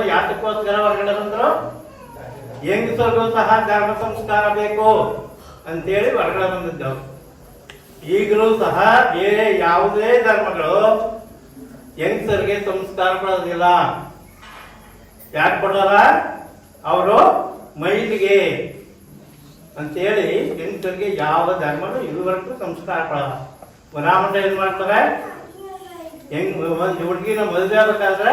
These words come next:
ಅವ್ರದ್ದೊಂದ್ ಮೂರೆಳೆ ಹಾಕುತ್ತಾರೆ, ಅವ್ರದ್ದೇ ಒಂದ್ ಮೂರೆಳೆ, ಹೆಂಗಸರ್ದು ಮೂರೆಳೆ, ಆರೆಳೆ. ಆದ್ರೆ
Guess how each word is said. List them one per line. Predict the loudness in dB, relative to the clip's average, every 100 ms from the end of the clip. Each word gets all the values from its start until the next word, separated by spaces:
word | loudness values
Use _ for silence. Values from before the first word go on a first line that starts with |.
| 4
ಅವ್ರದ್ದೊಂದ್ | 4 4 2 2 0
ಮೂರೆಳೆ | 0 0 2 2
ಹಾಕುತ್ತಾರೆ, | 0 -4 -6 -8 -12 -18 -20 -20 -20 -20 -20 -20 -20 -6 -2
ಅವ್ರದ್ದೇ | -2 0 0
ಒಂದ್ | 0 0 0
ಮೂರೆಳೆ, | 0 2 2 2 0 -6 -6
ಹೆಂಗಸರ್ದು | -6 -2 -2 0 -4
ಮೂರೆಳೆ, | 0 0 0 -4 -6 0 2
ಆರೆಳೆ. | 2 0 -4 -10 -16 -20 -20 -4 2
ಆದ್ರೆ | 4 4 4